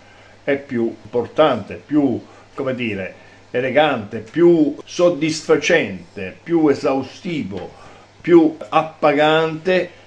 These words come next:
di un forum in cui ognuno dice che cazzo vuole, è libero di pigliare per in giro le persone, le, i nuovi entrati,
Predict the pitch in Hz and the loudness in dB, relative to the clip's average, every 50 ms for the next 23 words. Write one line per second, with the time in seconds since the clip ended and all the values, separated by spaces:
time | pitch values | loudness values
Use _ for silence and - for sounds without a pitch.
0 | - _ - 180 165 151 - - - - - - - - 185 156 - - 135 127 | -20 _ -2 0 0 0 0 -4 -10 -20 -20 -14 -10 -8 -8 -8 -4 0 0 2
1 | 120 113 113 113 113 113 113 110 107 104 - - - - 143 143 139 135 - 139 | 2 2 0 0 -2 -2 -4 -4 -6 -8 -10 -14 -16 -10 -8 -8 -6 -2 0 0
2 | 127 117 113 104 101 95 95 - - - - - - 143 151 151 139 127 117 110 | 2 0 0 -4 -6 -8 -10 -14 -20 -20 -16 -8 -4 -2 -2 0 0 -2 -2 -4
3 | 110 110 113 110 - 117 110 107 107 - 123 113 - - 123 - - - 156 143 | -4 -6 -6 -4 -4 -4 -4 -4 -6 -6 -8 -6 -4 -4 -4 -2 0 0 0 2
4 | 151 165 143 127 110 95 - - - 107 107 120 139 139 127 113 131 127 123 120 | 4 4 4 4 2 0 -4 -8 -10 -8 -4 0 2 2 2 2 0 2 2 0
5 | 117 113 123 120 117 113 - 123 120 127 131 127 123 120 120 117 113 110 107 101 | 0 -2 -4 -4 -6 -6 -6 -6 -2 2 4 4 4 4 2 2 0 0 -2 -4
6 | 101 - 120 117 117 113 113 113 110 139 135 131 127 120 117 113 113 110 107 104 | -4 -2 0 0 0 0 -2 -4 0 0 0 2 2 2 2 2 2 0 -2 -2
7 | 101 101 110 107 113 139 139 - - - 180 165 156 147 127 113 107 101 98 104 | -2 -4 -4 -4 -4 -4 -4 -4 -4 0 4 4 4 4 2 0 -4 -6 -6 -4
8 | 113 117 117 123 123 123 120 120 123 120 123 120 123 131 131 131 - 156 160 151 | -4 -4 -4 -4 -6 -6 -6 -4 -2 -2 -2 -2 -2 -6 -8 -6 0 2 2 4
9 | 143 131 - - - 98 95 90 | 2 0 -4 -6 -10 -12 -12 -14